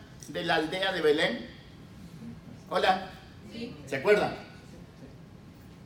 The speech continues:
Speaker 1: ¿Qué libro pasamos hace un rato de dos mujeres que llegaron a Belén?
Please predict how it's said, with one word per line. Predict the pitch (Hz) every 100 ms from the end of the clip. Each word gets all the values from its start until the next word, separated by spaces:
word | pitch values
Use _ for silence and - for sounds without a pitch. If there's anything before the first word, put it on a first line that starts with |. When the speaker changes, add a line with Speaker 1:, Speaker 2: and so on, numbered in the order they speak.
| -
Speaker 1:
¿Qué | 285
libro | 330 294 262 233
pasamos | 208 226 226 220 -
hace | 202
un | 190
rato | 220 214 185 185
de | 180 190 190 190
dos | - 240
mujeres | 220 - 226 226
que | 208
llegaron | 190 202 220 214
a | 196
Belén? | 190 202 160 117 -